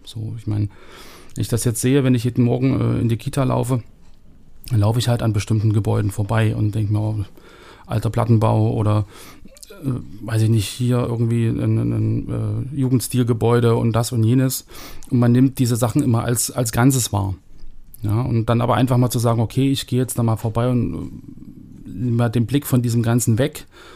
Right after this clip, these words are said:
und schau einfach mal, wo sind interessante Details, wo sind interessante Muster, wo sind interessante Strukturen, wo sind interessante Flächen. Vielleicht auch dieses, dieses Schild, ähm, das irgendwie, äh, an der Wand hängt und wenn ich die Umgebung weglasse, dann weiß ich nicht, wo zeigt das hin,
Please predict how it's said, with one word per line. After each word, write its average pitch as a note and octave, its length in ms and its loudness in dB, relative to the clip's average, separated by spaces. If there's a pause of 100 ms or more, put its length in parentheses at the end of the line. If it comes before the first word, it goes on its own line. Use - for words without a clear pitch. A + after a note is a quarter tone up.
(140)
und - 360 -6
schau C3 160 2
einfach C3 240 4
mal, A2+ 180 4
wo A#2+ 80 2
sind B2 140 0
interessante A#2 400 0
Details, A2 480 -2
wo A2 80 -6
sind G#2+ 320 -2
interessante A2 440 0
Muster, A#2 460 0
wo A2 100 -2
sind G#2+ 140 -4
interessante A2 460 -2
Strukturen, B2 600 0
wo A2+ 100 0
sind A2 120 -4
interessante A2+ 420 -2
Flächen. A#2+ 440 0 (640)
Vielleicht B2 340 0
auch B2+ 120 0
dieses, B2 380 0
dieses A#2 280 -2
Schild, C3 400 2 (680)
ähm, A#2 360 4
das A2+ 140 0
irgendwie, A#2 480 0
äh, A2+ 360 0
an A2+ 120 2
der A2+ 100 4
Wand A#2 240 2
hängt B2 200 2
und A2+ 120 0
wenn A2+ 100 2
ich A2+ 140 -2
die B2 80 -4
Umgebung A2+ 400 2
weglasse, A#2+ 360 2
dann A2 240 2
weiß A#2 200 2
ich A#2 80 2
nicht, G#2+ 180 4
wo A2 60 -6
zeigt - 260 -2
das G#2+ 120 0
hin, A2+ 280 2